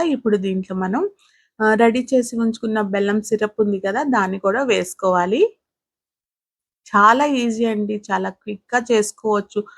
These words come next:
కాకపోతే తాలికలు చేసుకునేటప్పుడు ఒక కొంచెం టైమ్ పడుతుంది కానీ మిగతా ప్రాసెస్ అంతా చాలా క్విక్‌గా అయిపోతుంది. ఇలా ఒకసారి మెల్లగా కలిపేసేసుకొని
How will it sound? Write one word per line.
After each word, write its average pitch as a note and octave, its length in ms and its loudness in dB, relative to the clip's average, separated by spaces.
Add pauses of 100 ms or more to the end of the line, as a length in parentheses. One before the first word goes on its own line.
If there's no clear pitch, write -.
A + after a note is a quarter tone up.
(380)
కాకపోతే A3 440 4 (100)
తాలికలు A#3 580 -2
చేసుకునేటప్పుడు C4 880 -4
ఒక C4 200 -6
కొంచెం A#3 360 0
టైమ్ A3 320 0
పడుతుంది A#3+ 420 -2
కానీ G#3+ 180 -2
మిగతా G#3 320 -2
ప్రాసెస్ A3 440 -6
అంతా A3+ 260 -6
చాలా G3 260 -6
క్విక్‌గా G3+ 420 -4
అయిపోతుంది. G3 640 -4 (560)
ఇలా G3+ 200 4
ఒకసారి G3 460 -4 (220)
మెల్లగా G#3 440 0
కలిపేసేసుకొని G3+ 1000 -4